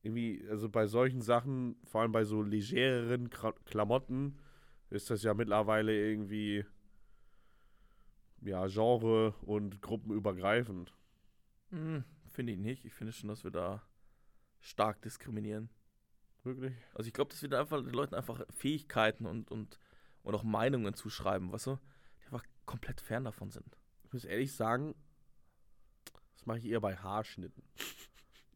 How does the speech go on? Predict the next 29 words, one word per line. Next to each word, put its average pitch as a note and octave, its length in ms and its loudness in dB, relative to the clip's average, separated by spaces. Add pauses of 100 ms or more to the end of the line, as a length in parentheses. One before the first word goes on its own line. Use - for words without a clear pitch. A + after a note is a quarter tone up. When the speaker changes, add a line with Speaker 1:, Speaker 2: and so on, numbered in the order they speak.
(120)
Speaker 2:
Bei A#2+ 140 8
Haarschnitten? A2+ 680 2
Speaker 1:
Ja. G2 240 0 (1500)
Speaker 2:
Mal, G#2 240 2 (100)
okay, G2+ 200 -4
kurze G#2 240 -4
Frage. F#2+ 160 2
Speaker 1:
Okay, - 200 6
aber C#3 160 8
und C#3+ 120 4
da C#3 140 10
sind's E3+ 180 0
eigentlich C#3 240 4
nicht A#2+ 160 -2
Fähigkeiten, E3+ 960 4 (280)
sondern C3+ 220 4
es C3+ 100 -2
ist - 40 -4
eher C#3 180 8
so, B2+ 320 2 (1600)
gibt C#3 260 -4
es C3+ 100 -6
Potenzial, A#2 760 2
dass A2 160 -4
die G2+ 120 -10
Person G#2 520 -6 (100)
echt - 340 -8
nervig G2 520 -6
ist? - 280 -18